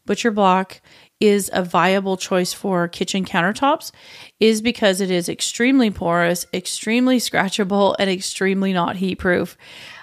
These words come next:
Uh, so it, it truly, to me, does not belong in a kitchen environment. Uh, if you see it in some of those, like, gorgeous photos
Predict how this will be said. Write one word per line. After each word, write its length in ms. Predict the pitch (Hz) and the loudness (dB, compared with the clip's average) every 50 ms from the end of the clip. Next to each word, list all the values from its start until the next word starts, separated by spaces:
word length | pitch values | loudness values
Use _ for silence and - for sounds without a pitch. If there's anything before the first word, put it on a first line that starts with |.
| - _ - | -10 _ -2
Uh, 340 | 190 190 185 180 185 180 - | 0 2 2 2 2 0 -2
so 400 | - - - 220 208 202 196 - | -2 2 4 4 6 6 4 2
it, 200 | - 208 208 214 - | 4 4 2 2 2
it 320 | 220 220 214 208 - _ _ _ _ - - | 2 2 2 2 0 _ _ _ _ -12 -10
truly, 440 | - - 294 294 294 285 277 277 | -6 -2 0 0 2 2 2 0
to 200 | - - - 240 | 0 0 0 0
me, 180 | 226 226 226 220 | 2 2 2 2
does 220 | 190 202 185 175 | 0 0 0 0
not 320 | 196 196 202 185 185 - - | 0 0 0 0 0 -2 -4
belong 340 | 208 185 185 180 185 180 - | -4 -2 0 0 0 0 0
in 120 | - 175 | -2 -4
a 60 | 170 | -4
kitchen 320 | - - 196 - - 190 196 | -4 -4 -6 -6 -4 -6 -4
environment. 600 | 185 180 180 180 180 185 196 202 202 208 208 - - - - - - - - - - | -4 0 0 0 0 0 0 0 -2 -2 -4 -6 -14 -20 -20 -20 -20 -20 -20 -10 -4
Uh, 220 | - 185 185 175 - | 0 2 2 4 2
if 140 | 202 - 262 | 2 2 2
you 100 | 277 269 | 2 2
see 300 | - - - 262 254 269 | 2 2 2 2 2 2
it 120 | 262 262 - | 2 0 -2
in 180 | 214 220 214 | -4 -4 -2
some 160 | - - 226 | -2 -2 -2
of 80 | 220 214 | -2 0
those, 220 | 208 214 202 - | 0 -2 -2 -2
like, 240 | 214 180 180 185 _ - | -4 -6 -6 -8 _ -4
gorgeous 460 | 202 202 202 214 202 208 208 - - | -2 0 0 0 -2 -2 -4 -6 -4
photos 640 | - 208 196 196 196 202 196 202 196 190 190 - | 0 2 2 4 4 4 4 2 2 0 -2 -4